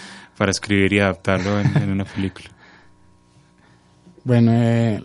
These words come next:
Speaker 2: no sé si sabías que la película se rodó en veintitrés días.
Speaker 1: No, no.
Speaker 2: Eso es muy poco tiempo.
Speaker 1: Ujú.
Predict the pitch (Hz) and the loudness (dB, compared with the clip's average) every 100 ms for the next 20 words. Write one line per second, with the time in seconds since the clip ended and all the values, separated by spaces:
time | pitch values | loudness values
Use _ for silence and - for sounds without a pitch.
0 | - - 127 131 147 139 120 - 131 117 | -12 -2 2 4 6 6 4 4 4 4
1 | 117 123 131 127 117 110 107 135 127 - | 4 4 4 6 4 4 4 4 4 4
2 | 113 107 117 123 110 117 - - - - | 4 4 6 6 6 0 -8 -20 -12 -2
3 | 95 92 90 120 123 120 - - 127 123 | 0 2 2 2 2 0 -10 -6 2 4
4 | 123 120 135 - 131 117 - 110 85 92 | 4 6 4 6 4 2 -2 -4 -4 -8